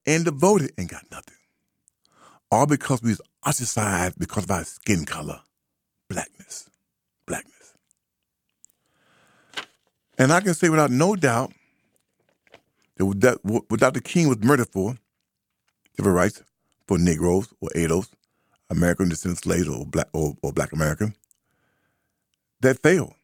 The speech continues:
It failed to achieve Doctor King's dream. We be, will we be treated as full fit, full-fledged citizens, full-fledged citizens with all the perks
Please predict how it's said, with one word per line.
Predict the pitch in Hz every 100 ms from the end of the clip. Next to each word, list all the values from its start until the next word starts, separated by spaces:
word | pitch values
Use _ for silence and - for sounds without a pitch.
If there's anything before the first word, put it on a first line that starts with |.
| _ _ _ _ _ _
It | 107 101 -
failed | 143 175 180
to | - 160
achieve | 143 - 175 135 107 101 104 _ _
Doctor | 120 110
King's | - - 123 98
dream. | 90 131 113 90 90 - _ _ -
We | - 107
be, | 120 110
will | 87 95
we | 147
be | 107 98
treated | - - 135
as | 92 - _
full | - 147 165
fit, | - 135 123 - _ _
full-fledged | - 180 185 - 139
citizens, | - 139 - 127 - 95 113 _ _ _ _ _
full-fledged | - 143 151 151 160 175 _ _ _ _ _ - 120
citizens | - 104 98
with | -
all | 95
the | 113
perks | - - 123